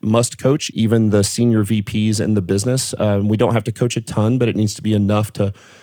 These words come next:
to be able to, to sympathize with our staff. And again, that's because when I, when I say we're a people-centered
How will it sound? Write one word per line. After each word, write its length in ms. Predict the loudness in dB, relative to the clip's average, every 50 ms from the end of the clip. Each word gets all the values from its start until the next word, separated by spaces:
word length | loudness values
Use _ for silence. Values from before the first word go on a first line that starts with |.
| -20 _ _
to 100 | -4 0
be 120 | 2 2
able 180 | 2 4 2 0
to, 460 | 0 0 0 2 2 2 0 0 -2 -4
to 100 | -4 -4
sympathize 580 | -2 -2 -2 -2 -2 -2 0 0 2 0 0 0
with 220 | -2 -2 0 0
our 200 | 0 0 0 0
staff. 380 | -2 -2 0 0 2 2 2 2
And 120 | 2 0
again, 260 | 2 2 2 2 2 4
that's 160 | 2 0 -2
because 540 | -4 -6 -4 0 2 2 4 2 2 0 -6 -12 -20 -20 -20 -20 -20 _ _
when 160 | _ 0 2 2
I, 140 | 2 0 0 0
when 160 | 2 2 2
I 80 | 2
say 320 | 0 0 0 0 2 2 2
we're 240 | 2 2 4 4 4
a 100 | 2 2
people-centered 1120 | 0 -6 -4 -2 -4 0 2 2 2 2 0 0 0 2 2 4 4 2 2 0 -2 -6